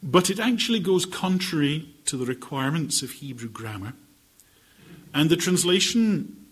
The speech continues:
that is customary in English versions is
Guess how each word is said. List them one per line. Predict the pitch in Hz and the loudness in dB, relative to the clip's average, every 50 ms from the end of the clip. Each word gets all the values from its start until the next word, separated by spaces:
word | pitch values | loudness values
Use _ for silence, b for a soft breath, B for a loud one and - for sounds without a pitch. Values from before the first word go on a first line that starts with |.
| - - - | -20 -14 -8
that | 147 135 139 143 139 | -4 0 0 2 2
is | 139 135 135 | 2 0 -2
customary | - - 165 160 - - - - 175 170 160 151 143 135 | -2 -4 -2 -2 -2 -2 -2 -2 -2 -2 -2 -2 -2 0
in | 131 127 | 0 0
English | 131 135 135 127 127 123 - - | 0 0 0 -2 -4 -4 -6 -8
versions | 113 117 113 117 113 - - - 147 143 139 135 - - - b b b b b b b b b b b | -6 -8 -8 -8 -8 -8 -8 -6 -6 -6 -6 -8 -10 -10 -12 b b b b b b b b b b b
is | 160 151 156 165 165 160 151 - - - | 2 2 4 4 4 4 2 0 0 -2